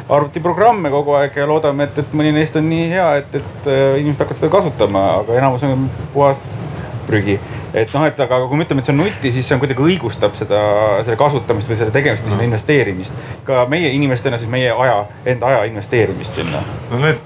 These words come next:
Speaker 2: need asjad, kuidas inimesed endale põhjendavad seda, mille pärast Youtube'i scrollida või midagi, need, me oleme kõik andekad selles osas, et endale leida põhjendusi, miks mitte teha midagi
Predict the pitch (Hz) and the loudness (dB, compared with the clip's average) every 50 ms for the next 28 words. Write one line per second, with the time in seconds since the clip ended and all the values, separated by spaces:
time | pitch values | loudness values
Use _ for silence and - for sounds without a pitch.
0 | - 131 156 160 143 151 160 147 135 113 - 117 117 117 117 139 151 139 117 113 | -4 -2 -2 2 4 2 2 2 -2 -4 -4 -6 -4 -2 0 0 2 0 0 0
1 | 110 123 113 110 120 120 120 110 107 110 110 107 - 151 156 147 117 107 104 107 | 0 -2 0 0 0 0 0 0 0 0 -2 0 0 0 2 2 0 0 0 0
2 | 104 104 101 - 131 117 113 107 110 117 113 110 104 107 110 107 104 - - 143 | 0 0 0 0 0 0 0 0 0 0 0 0 0 2 0 0 0 -4 -2 0
3 | 139 127 127 - 117 110 104 107 104 - - - 120 123 120 107 101 101 101 98 | 0 0 2 0 -2 -2 0 -2 -4 -4 -2 0 2 2 2 2 2 2 2 2
4 | 101 101 104 104 104 110 110 107 98 98 101 101 98 98 101 101 101 101 98 98 | 4 4 2 2 2 0 0 0 0 0 0 0 2 2 2 2 2 2 2 0
5 | 98 95 - 117 117 110 107 - - - 110 110 113 110 107 107 113 127 120 123 | -2 -2 -2 0 0 0 0 -2 -8 -4 -2 -2 0 0 -2 2 2 2 2 2
6 | - 117 120 120 107 95 - - 98 90 - - - - - - - - - - | 0 0 0 2 0 -2 -2 -2 -4 -4 -4 -8 -8 -8 -8 -8 -8 -8 -10 -6
7 | - 127 117 113 107 104 113 110 110 107 101 101 107 - - - 147 110 107 110 | -2 0 2 2 2 2 2 2 2 0 0 -2 -2 -2 -2 0 0 0 0 2
8 | 107 113 120 117 113 101 - 131 127 123 104 104 101 101 110 110 107 107 - - | 4 4 4 2 2 2 2 2 2 2 -2 -2 -4 -6 -4 -4 -4 -6 -6 -6
9 | - 117 117 117 - 107 104 107 107 101 101 104 104 107 104 101 101 104 104 101 | -4 -4 -4 -2 -2 -2 0 0 0 0 0 0 0 0 0 0 0 -2 -2 -2
10 | 98 | -2